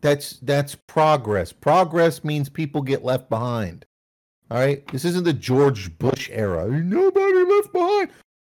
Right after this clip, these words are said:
People get left behind. Hey, look at Stubbs over there. He's got no legs,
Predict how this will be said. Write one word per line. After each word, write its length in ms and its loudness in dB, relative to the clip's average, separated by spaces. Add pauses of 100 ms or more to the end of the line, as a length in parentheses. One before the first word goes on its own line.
(140)
People 300 -2
get 240 2
left 280 2
behind. 520 0 (600)
Hey, 360 4 (100)
look 180 0
at 100 -4
Stubbs 420 2
over 220 2
there. 220 2 (160)
He's 160 -4
got 240 2
no 120 2
legs, 460 2